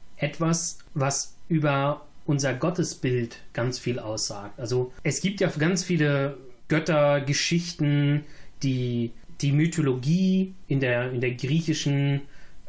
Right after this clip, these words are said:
im, im, im griechischen, ja, und im römischen, diese, diese Götter, die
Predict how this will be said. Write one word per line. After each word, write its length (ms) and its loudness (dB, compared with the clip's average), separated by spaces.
im, 160 -6
im, 200 -10
im 180 -4
griechischen, 800 2
ja, 260 2
und 180 0
im 120 2
römischen, 500 4
diese, 400 0
diese 240 0
Götter, 420 2
die 400 0